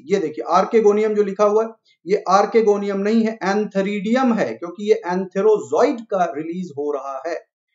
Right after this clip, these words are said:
और archegonium ये रहा। तो antheridium and archegonium। Antheridium क्या होता है? Male reproductive। Antheridium का mouth देखिए ऊपर की तरफ है और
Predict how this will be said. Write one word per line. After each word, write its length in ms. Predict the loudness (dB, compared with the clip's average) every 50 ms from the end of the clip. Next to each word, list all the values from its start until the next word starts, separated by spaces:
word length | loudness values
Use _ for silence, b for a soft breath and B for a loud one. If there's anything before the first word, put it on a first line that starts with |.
| _ _ _ _ -8
और 160 | -6 -6 0 2
archegonium 680 | 4 4 4 4 2 0 0 0 -2 -2 -2 -2 -4 -6 -10 _ _ -14
ये 140 | -10 -10 -10
रहा। 220 | -10 -12 -18 -20 _ _ _ -10
तो 160 | -10 -8 -6 -2
antheridium 720 | -2 -2 0 0 2 2 2 2 2 2 2 0 2 2 0 0 -2 -4
and 260 | -4 -4 -4 -6 -8 -6 -4
archegonium। 760 | -4 -4 -4 -4 -6 -8 -6 -6 -6 -6 -6 -6 -8 -12 -14 -20 _ _ _ _ _ _ _ _ _ _ _ _ _ _ _ _ _ _ _ -4
Antheridium 680 | 0 2 2 2 4 4 4 4 4 2 4 4 4 4
क्या 120 | 4 2 2
होता 260 | 2 0 -2 -4 -4
है? 140 | -4 -4 -4
Male 280 | 0 4 6 6 8 6
reproductive। 480 | 4 -2 -2 -4 -6 -6 -8 -12 -12 -4 -2
Antheridium 520 | 0 0 0 -2 -2 -2 0 0 0 0 2
का 100 | 2 0
mouth 240 | 2 2 0 -2 -2
देखिए 260 | -4 -6 -6 -6 -8 -8 -6
ऊपर 260 | -4 0 0 0 0
की 100 | 0 -8
तरफ 280 | -10 -8 -10 -10 -12 -14
है 60 | -16
और 160 | -8 -8 -6